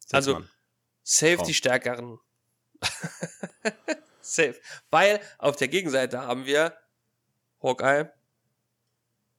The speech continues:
Speaker 2: Captain America, Bucky, Sam Wilson,
Speaker 1: Scott Lang.
Speaker 2: Scott Lang.
Speaker 1: That's it.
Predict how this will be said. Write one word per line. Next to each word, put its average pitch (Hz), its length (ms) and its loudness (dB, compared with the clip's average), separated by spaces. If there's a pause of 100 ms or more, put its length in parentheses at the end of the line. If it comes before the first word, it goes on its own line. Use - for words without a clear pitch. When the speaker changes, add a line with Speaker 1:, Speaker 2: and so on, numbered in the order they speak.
(540)
Speaker 2:
Captain 143 260 -2
America, 143 680 -2 (1120)
Bucky, 147 500 -2 (1080)
Sam 139 260 -6
Wilson, 147 200 2 (100)
Speaker 1:
Scott - 100 0
Lang. 113 300 0 (260)
Speaker 2:
Scott 151 360 2
Lang. 156 360 0 (2750)
Speaker 1:
That's 95 220 -4
it. - 240 -6